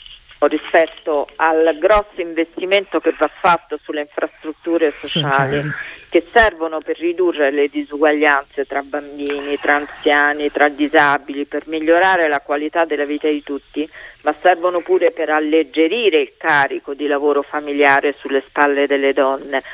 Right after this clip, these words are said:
Speaker 1: Non solo questo, ma questo è un intervento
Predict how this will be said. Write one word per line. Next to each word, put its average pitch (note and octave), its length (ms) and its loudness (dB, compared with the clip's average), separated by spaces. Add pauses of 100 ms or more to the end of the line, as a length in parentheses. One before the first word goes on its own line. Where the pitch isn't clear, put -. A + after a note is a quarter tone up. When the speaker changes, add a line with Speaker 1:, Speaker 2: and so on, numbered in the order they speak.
(200)
Speaker 1:
Non A3 440 2
solo F3 220 0
questo, D#3+ 480 -2
ma D#3 180 -6
questo - 320 0
è D#3 40 -10
un C3+ 60 -18
intervento E3+ 680 -6